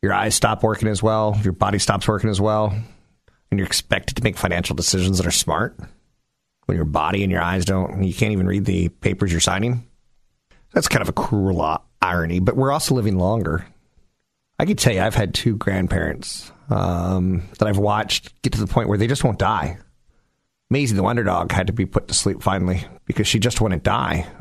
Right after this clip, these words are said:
Her legs gave out, her hips gave out, her body was giving out.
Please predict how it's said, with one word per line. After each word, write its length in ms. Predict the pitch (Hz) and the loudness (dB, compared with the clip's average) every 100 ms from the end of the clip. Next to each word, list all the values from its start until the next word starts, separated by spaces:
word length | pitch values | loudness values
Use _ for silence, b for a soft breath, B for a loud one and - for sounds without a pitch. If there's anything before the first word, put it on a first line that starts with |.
| - | -10
Her 180 | - 101 | -2 0
legs 300 | 95 107 - | 2 0 0
gave 260 | 123 110 110 | 0 2 2
out, 260 | 107 - | 2 0
her 140 | 95 - | -2 0
hips 280 | 98 - | 0 0
gave 220 | - 113 107 | 0 2 2
out, 300 | 107 - - | 0 -2 -2
her 160 | 82 | -2
body 260 | 87 85 104 | 0 0 0
was 140 | 104 | 0
giving 240 | - 113 117 | 0 0 0
out. 280 | 117 - | -2 -4